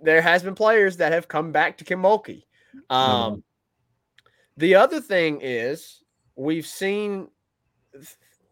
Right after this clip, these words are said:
Speaker 1: things mentioned about Haley Van Lith, and there has been L S U girls basketball players that have specifically liked those things. Um, there has been
Speaker 2: Hmm.
Speaker 1: things mentioned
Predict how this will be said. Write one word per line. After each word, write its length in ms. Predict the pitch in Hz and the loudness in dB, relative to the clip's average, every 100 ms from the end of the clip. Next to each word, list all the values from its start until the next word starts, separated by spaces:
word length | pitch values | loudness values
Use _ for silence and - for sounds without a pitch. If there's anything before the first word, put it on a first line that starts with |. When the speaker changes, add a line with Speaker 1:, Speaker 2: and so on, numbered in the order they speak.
| _ 117 _ _ _ _ | _ -20 _ _ _ _
Speaker 1:
things 600 | - - 180 185 180 147 | -16 -6 -4 -4 -8 -8
mentioned 580 | 160 170 180 185 190 190 | -8 -2 -2 -2 -8 -6
about 260 | 175 165 165 | -2 -2 -2
Haley 320 | 165 170 165 | -4 -2 -2
Van 300 | 156 156 151 | -2 -2 -2
Lith, 260 | 139 165 - | -2 -4 -4
and 100 | 143 | -8
there 100 | 143 | -4
has 120 | 143 139 | -4 -6
been 180 | 143 | -8
L 180 | 135 151 | -4 -4
S 160 | 147 - | -4 -8
U 240 | 156 151 | -8 -6
girls 640 | 139 143 147 147 156 151 | -4 -2 -2 -2 -6 -12
basketball 640 | 135 143 139 143 - 151 147 | -10 -6 -4 -6 -8 -8 -8
players 460 | - 147 170 196 | -6 -6 -6 -10
that 120 | - 131 | -8 -8
have 140 | 123 | -8
specifically 720 | - 165 - 147 151 143 147 | -12 -16 -10 -10 -8 -6 -4
liked 460 | 139 127 143 - _ 139 | -4 -4 -6 -8 _ -8
those 300 | 147 147 - | -6 -6 -8
things. 480 | 151 160 196 196 _ _ _ _ _ _ | -8 -8 -10 -18 _ _ _ _ _ _
Um, 500 | 127 127 127 120 117 | -4 -2 0 -2 -4
there 200 | 127 139 | 0 0
has 100 | 139 | 0
been 140 | 139 139 | -2 -4
Speaker 2:
Hmm. 60 | |
Speaker 1:
things 280 | 139 143 131 | -2 -4 -6
mentioned 500 | 135 151 151 147 143 | -4 -4 -4 -8 -8